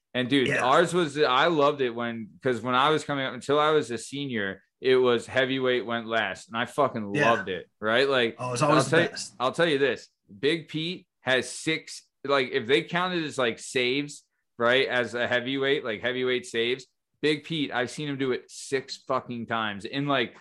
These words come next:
Speaker 1: the most pressure situations.
Speaker 2: Yeah. Also,
Speaker 1: Big
Speaker 2: I would
Speaker 1: Pete
Speaker 2: never wanna be last. I would never.
Speaker 1: No,
Speaker 2: If people, if I drew last, I'd,
Speaker 1: never.
Speaker 2: I'd be like, "Fuck."
Speaker 1: Ever, never
Speaker 2: <laughs>
Speaker 1: fucking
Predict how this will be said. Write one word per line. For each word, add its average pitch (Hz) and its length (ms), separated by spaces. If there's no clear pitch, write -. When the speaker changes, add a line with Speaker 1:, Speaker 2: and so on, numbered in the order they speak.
Speaker 1:
the 127 160
most 127 560
pressure 127 560
situations. 107 760
Speaker 2:
Yeah. 104 340
Also, 143 200
Speaker 1:
Big 175 80
Speaker 2:
I 196 40
would 143 100
Speaker 1:
Pete 139 80
Speaker 2:
never 180 300
wanna 147 180
be 139 100
last. 117 320
I 147 80
would 139 140
never. 160 220
Speaker 1:
No, 160 500
Speaker 2:
If - 60
people, - 220
if 147 100
I 202 120
drew - 240
last, - 360
I'd, 156 140
Speaker 1:
never. 135 420
Speaker 2:
I'd 175 200
be 175 100
like, 165 180
"Fuck." - 720
Speaker 1:
Ever, 143 640
never 156 520
Speaker 2:
<laughs> 139 160
Speaker 1:
fucking 143 560